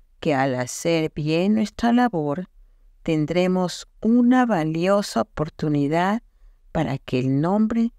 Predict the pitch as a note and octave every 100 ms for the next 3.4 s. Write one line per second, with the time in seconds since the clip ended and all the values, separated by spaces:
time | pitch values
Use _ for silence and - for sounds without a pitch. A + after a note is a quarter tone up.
0 | - - _ D#3 D3 E3 A#3 B3+ - -
1 | G#3 - G3+ D3+ C3 - - - _ -
2 | B2 - - D3 D3 C3 A#2+ - - G3
3 | G3+ A3 A3 -